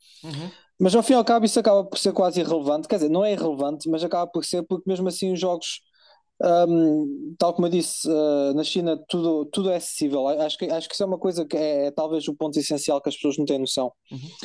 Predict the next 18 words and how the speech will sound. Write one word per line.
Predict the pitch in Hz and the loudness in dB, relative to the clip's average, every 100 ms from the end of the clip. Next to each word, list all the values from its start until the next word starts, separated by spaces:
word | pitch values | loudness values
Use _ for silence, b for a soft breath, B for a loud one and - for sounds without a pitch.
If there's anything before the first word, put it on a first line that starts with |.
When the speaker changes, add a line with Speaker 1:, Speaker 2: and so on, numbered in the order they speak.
| B _ | B _
Speaker 2:
fora | - 156 151 | 0 4 4
da | 147 | 4
China, | - 127 131 139 | 4 4 4 4
é | |
que | 156 | 2
a | |
China, | - 180 | 2 2
apesar | 170 - 165 | 2 0 -2
de | 160 | 0
ser | 170 151 147 135 | 0 2 2 0
este | 131 - | -2 -4
país, | - 151 143 | 0 0 0
enfim, | 143 220 185 | 0 0 0
é | 127 120 113 | 2 0 -2
totalitário, | - - 127 123 165 170 165 139 127 | -6 -4 -2 -2 0 0 0 0 0
blá, | 123 | -2
blá, | 120 120 | -2 -2
blá, | 127 156 165 147 | 0 0 0 -2